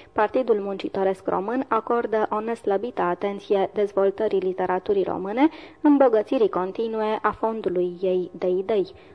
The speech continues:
Am încheiat citatul. După ce amintește întreagăt succesele literaturii noi, autorul continuă astfel, citez: "Literatura mai rămâne și azi în urma vieții, în urma izbânzilor pe care le raportează, în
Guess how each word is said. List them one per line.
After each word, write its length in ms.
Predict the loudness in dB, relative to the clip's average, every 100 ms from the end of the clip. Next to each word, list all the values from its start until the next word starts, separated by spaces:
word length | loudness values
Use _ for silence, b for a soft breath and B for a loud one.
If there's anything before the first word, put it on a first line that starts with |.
| -8
Am 160 | -6
încheiat 420 | -6 -6 -4 -4 -4
citatul. 580 | -6 -2 -2 -2 -4 -6 -20 -20 -20 _ _ _ _
După 320 | -6 -2 -2
ce 160 | -2 0
amintește 680 | 0 0 -4 -2 -2 -2 -6
întreagăt 540 | -6 -2 0 0 -2 -4
succesele 680 | -4 -2 0 0 0 0
literaturii 840 | 0 -2 -2 0 0 2 0 0 -2
noi, 280 | 0 2 2
autorul 600 | 4 2 4 2 2 2
continuă 640 | 0 -4 -6 -6 -4 -4 -2
astfel, 500 | -2 -2 -6 -4 -4 -6 -10
citez: 460 | -6 0 2 0 -2 -20 B B B B
"Literatura 600 | -4 -2 0 2 4 4
mai 220 | 4 2
rămâne 340 | 0 -2 -4 -4
și 200 | -2 0
azi 240 | 2 0
în 100 | -2
urma 280 | -2 -2 -2
vieții, 460 | 2 2 2 0 0
în 140 | 0 -2
urma 260 | 0 0
izbânzilor 720 | 0 0 0 -2 0 2 2
pe 120 | 0 -2
care 280 | 0 0
le 160 | 2 2
raportează, 840 | 0 -2 -4 -2 0 0 2 2
în 100 | 0